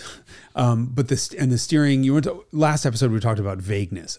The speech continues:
Okay, this was over the limit on vagueness because you could often do a hundred and eighty degrees of steering input just to keep the car in, in a straight line. Suspension was obviously very primitive,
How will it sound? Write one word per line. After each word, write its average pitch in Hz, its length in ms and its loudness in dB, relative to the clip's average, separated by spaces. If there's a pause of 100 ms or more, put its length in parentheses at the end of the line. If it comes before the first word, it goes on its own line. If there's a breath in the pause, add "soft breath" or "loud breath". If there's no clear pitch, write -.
Okay, 110 180 -6
this 127 380 0
was 131 200 0
over 120 280 2
the 107 100 -2
limit 95 400 -4
on 92 160 -10
vagueness 92 320 -10
because 104 320 -6
you 131 80 2
could 127 180 2
often 107 540 -2 (320 loud breath)
do 117 140 2
a - 20 2
hundred 117 320 2
and 113 80 -4
eighty 104 180 -2
degrees 95 300 -4
of 92 80 -10
steering 107 320 -2
input 113 340 0 (200 loud breath)
just - 180 -6
to - 60 -16
keep - 160 -4
the 113 40 -8
car 95 240 -4
in, 90 280 -8
in 107 100 -4
a 92 80 -10
straight - 240 -12
line. 101 320 -14 (260 loud breath)
Suspension 107 540 -4
was 98 100 -4
obviously 92 600 -8
very 92 580 -10
primitive, 92 640 -10